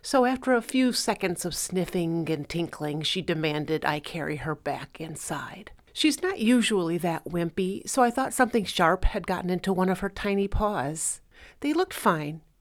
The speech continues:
and I wondered why she is so sensitive to the cold when other animals her size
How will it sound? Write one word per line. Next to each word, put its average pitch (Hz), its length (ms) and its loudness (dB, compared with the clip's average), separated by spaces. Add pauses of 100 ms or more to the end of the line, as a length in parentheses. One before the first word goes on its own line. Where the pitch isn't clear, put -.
and 233 140 6
I 240 80 10
wondered 247 380 4
why 208 240 4
she 208 200 0
is 190 120 2
so 185 200 -2
sensitive 170 580 -2
to 175 100 -6
the 160 80 -2
cold 143 520 -4
when 180 180 0
other 214 220 4
animals 196 440 0
her 196 160 0
size 185 640 0